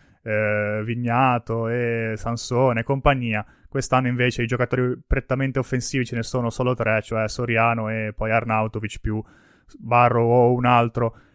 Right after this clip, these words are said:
a, a giocare, a giocare in campo.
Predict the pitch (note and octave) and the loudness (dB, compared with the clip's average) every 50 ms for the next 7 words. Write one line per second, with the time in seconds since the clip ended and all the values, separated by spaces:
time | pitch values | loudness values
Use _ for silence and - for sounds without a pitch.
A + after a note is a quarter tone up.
0 | _ _ - B2+ B2 B2 B2 - C3+ C3 B2+ C#3 - - C3 C3 C3+ C3 C3 C3+ | _ _ 2 6 6 6 6 4 2 2 2 2 4 6 6 6 6 6 6 4
1 | C3 C3+ C3+ C#3 C#3 - C#3+ C#3 C#3 C#3 - - A#2+ A#2+ A2+ A#2+ A2+ - B2 A#2+ | 4 2 2 0 4 4 6 4 4 2 2 4 4 4 4 2 0 0 0 0
2 | A#2 A#2 | 0 0